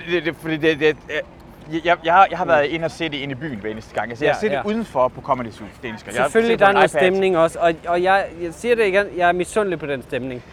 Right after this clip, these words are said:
Speaker 2: Jeg er misundelig på at være en del af et fællesskab. Jeg kan bare ikke, jeg, jeg kan ikke se det. Jeg kan ikke høre en sang, og jeg kan ikke se en fodboldkamp. Jeg kan ikke komme igennem det.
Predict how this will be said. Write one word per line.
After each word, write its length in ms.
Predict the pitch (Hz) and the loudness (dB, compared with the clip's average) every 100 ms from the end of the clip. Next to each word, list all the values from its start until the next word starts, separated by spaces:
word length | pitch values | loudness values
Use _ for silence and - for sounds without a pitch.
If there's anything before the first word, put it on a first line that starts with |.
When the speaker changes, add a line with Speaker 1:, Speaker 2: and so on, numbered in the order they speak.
| - | -4
Speaker 2:
Jeg 60 | 160 | -2
er 40 | |
misundelig 480 | 165 160 208 208 180 | -2 -2 -2 -2 -2
på 120 | 185 | -2
at 60 | 160 | 0
være 80 | |
en 80 | 156 | 0
del 160 | 165 156 | 0 -4
af 40 | |
et 80 | 147 | -4
fællesskab. 440 | 135 151 - 139 127 - - - | -4 -6 -4 -8 -8 -14 -20 -12
Jeg 120 | 147 - | -10 -8
kan 220 | 180 139 | -6 -4
bare 160 | 147 135 | -2 -4
ikke, 120 | 143 - - - - - | -8 -18 -20 -20 -20 -14
jeg, 100 | 143 - - 156 | -14 -14 -16 -14
jeg 100 | 143 | -12
kan 200 | - 160 | -8 -6
ikke 120 | 143 | -6
se 180 | - 156 | -8 -8
det. 140 | 123 | -8
Jeg 80 | 131 | -10
kan 40 | 165 | -12
ikke 160 | 214 | -6
høre 100 | 214 | -4
en 80 | 185 | -4
sang, 180 | - 226 | -4 -6
og 40 | |
jeg 60 | 170 | -4
kan 80 | 175 | -8
ikke 120 | 170 | -6
se 80 | 165 | -10
en 60 | |
fodboldkamp. 500 | 131 113 117 - 104 113 - - - | -8 -10 -10 -10 -12 -14 -20 -20 -12
Jeg 80 | 196 | -10
kan 40 | 214 | -8
ikke 120 | 233 | -6
komme 160 | 202 | -6
igennem 260 | 151 151 135 | -4 -6 -8
det. 100 | 101 | -12